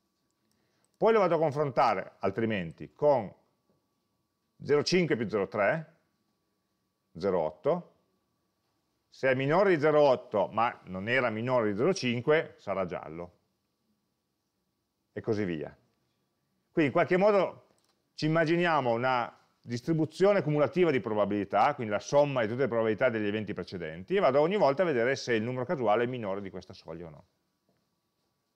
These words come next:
Eh? Questo è un meccanismo che in gergo si chiama roulette wheel, cioè la ruota della roulette. Immaginate di avere una ruota della roulette e vabbè, ci sono i trentasei, trentotto, quante sono caselle, che sono tutte larghe uguali.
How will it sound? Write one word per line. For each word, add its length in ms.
Eh? 120
Questo 220
è 20
un 60
meccanismo 420
che 420
in 120
gergo 300
si 120
chiama 420
roulette 400
wheel, 300
cioè 140
la 360
ruota 320
della 200
roulette. 540
Immaginate 500
di 40
avere 160
una 80
ruota 200
della 120
roulette 240
e 20
vabbè, 240
ci 120
sono 180
i 80
trentasei, 640
trentotto, 460
quante 240
sono 200
caselle, 380
che 80
sono 140
tutte 180
larghe 240
uguali. 440